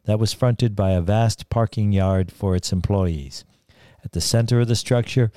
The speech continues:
was the Ford logo, a familiar script of its name hung over the front entranceway. At night, this logo illuminated like a beacon, heralding Ford's presence at the mouth of the valley.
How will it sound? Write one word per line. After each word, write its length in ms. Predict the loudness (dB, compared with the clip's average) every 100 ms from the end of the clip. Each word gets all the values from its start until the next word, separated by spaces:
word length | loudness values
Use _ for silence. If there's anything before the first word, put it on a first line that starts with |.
| -12 _ -2
was 160 | 0
the 100 | 0
Ford 540 | -4 0 2 2 0 0
logo, 560 | 0 0 -2 -6 -8 -18 _ _ -6
a 60 |
familiar 640 | 0 2 2 2 4 2 0
script 520 | -2 -2 -2 -4 -6
of 200 | -4 0
its 300 | -2 -4 -2
name 340 | 2 2 2 0
hung 300 | 0 0 2
over 180 | 0
the 120 | 0 -2
front 320 | -2 0 0
entranceway. 720 | -2 -2 -10 -8 -8 -8 -12 _ _ _ _ _ _ -2
At 220 | -2 0
night, 320 | 0 0 -4 _ _
this 240 | 0 0 2
logo 520 | 0 2 2 0 -2 _ _ 0
illuminated 600 | 2 4 4 4 2 2
like 200 | 0 -2
a 140 | -4 -8 -2
beacon, 460 | -2 0 -6 -8 -16 _
heralding 580 | -4 2 2 2 2 0
Ford's 400 | 0 2 2 -2
presence 600 | -8 -2 0 0 -2 -4 -8 -6
at 140 | -2
the 100 | 0
mouth 420 | 0 2 0 0
of 80 | -4
the 100 | -2
valley. 460 | -2 -4 -4 -8